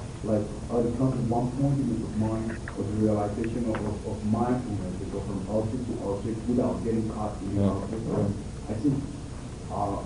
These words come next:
Speaker 1: that's what I, in fact, I was gonna ask you then, the realization of concepts, uh,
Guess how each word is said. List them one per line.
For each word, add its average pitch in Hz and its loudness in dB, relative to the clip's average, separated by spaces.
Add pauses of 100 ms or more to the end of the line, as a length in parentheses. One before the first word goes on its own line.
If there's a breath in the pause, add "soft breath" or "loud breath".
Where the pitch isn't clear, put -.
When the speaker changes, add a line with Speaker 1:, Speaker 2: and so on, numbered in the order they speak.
Speaker 1:
that's 135 4
what 131 4
I, - -2
in 113 -4
fact, 131 2
I 107 2
was 104 2
gonna 113 2
ask 127 0
you 107 0
then, 92 -4 (220)
the 110 0
realization 113 0
of 104 -4
concepts, 131 2 (760)
uh, - -8